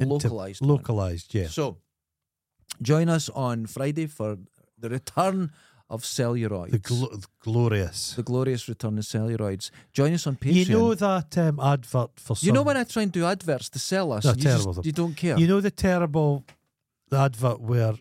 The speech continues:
Speaker 1: what's her out of fucking, eh,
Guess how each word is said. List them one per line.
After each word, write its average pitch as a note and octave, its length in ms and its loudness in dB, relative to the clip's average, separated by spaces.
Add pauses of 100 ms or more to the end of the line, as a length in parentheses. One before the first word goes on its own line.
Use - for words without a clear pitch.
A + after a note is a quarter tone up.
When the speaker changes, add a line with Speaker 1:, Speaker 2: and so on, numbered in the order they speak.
(160)
Speaker 1:
what's - 220 -4
her E3+ 80 2
out C3 340 0
of G#2 120 -6
fucking, G#2 520 -4 (1000)
eh, G#2+ 280 2